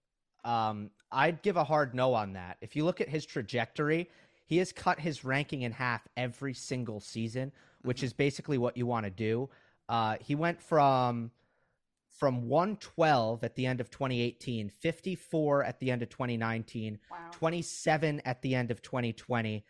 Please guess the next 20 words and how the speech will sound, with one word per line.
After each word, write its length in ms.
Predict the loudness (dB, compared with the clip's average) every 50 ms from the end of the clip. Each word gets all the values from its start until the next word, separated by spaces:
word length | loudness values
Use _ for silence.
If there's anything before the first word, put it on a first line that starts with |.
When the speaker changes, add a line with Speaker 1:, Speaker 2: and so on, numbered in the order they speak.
| _ _ _ _ _ _ _ -2
Speaker 1:
uh, 240 | 0 0 0 -2 -4 -4 -2
eight 300 | 0 0 0 0 -2 _ _ -4
at 160 | -4 -2 0
the 160 | 0 2 2
end 200 | 2 2 2 2
of 160 | 2 0 0
twenty-one, 720 | -4 -4 -2 -2 0 0 0 0 0 2 2 0 0 -4 -6 -12 _ _ _ _ -8
and 140 | -6 -4 -2
now 280 | 0 0 0 0 0 -2
three 340 | -4 -6 -4 -2 0 2 0
at 120 | 0 -2
the 100 | -4 -4 -4
end 120 | -4 -6
of 80 | -8 -8
twenty-two. 520 | -8 -6 -6 -6 -6 -8 -8 -8 -8 -8 -10 -16 -20 _ -4
So 260 | 0 0 0 0 -2 _ -8 -2
that, 260 | 0 2 2 2 0 0 2
like, 200 | 2 2 0 -2
steady 720 | -8 -10 -10 -10 -10 -8 -4 -2 -2 -2 -2 -2 -4 -6
trajectory 960 | -6 -6 -6 -6 -4 -2 -2 -2 -2 -2 -4 -2 0 0 0 0 -2 -4 -8